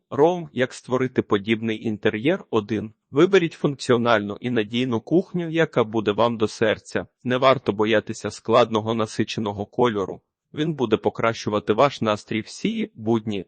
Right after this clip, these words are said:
Для створення традиційного інтер'єру зверніть увагу на фасади. Чим багатше фільонка, тим краще. Два.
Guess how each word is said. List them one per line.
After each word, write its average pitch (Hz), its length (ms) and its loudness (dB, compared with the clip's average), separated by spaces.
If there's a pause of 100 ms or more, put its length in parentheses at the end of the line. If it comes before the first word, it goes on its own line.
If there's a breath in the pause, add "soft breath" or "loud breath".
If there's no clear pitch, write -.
(160)
Для 107 200 2
створення 165 560 0
традиційного 151 920 -4
інтер'єру 127 680 -2 (160)
зверніть 120 540 -2
увагу 113 440 2
на 110 120 0
фасади. 92 600 -4 (300)
Чим 196 220 -4
багатше 113 480 4
фільонка, 135 560 -2 (240)
тим 202 160 2
краще. 101 500 0
Два. 117 320 0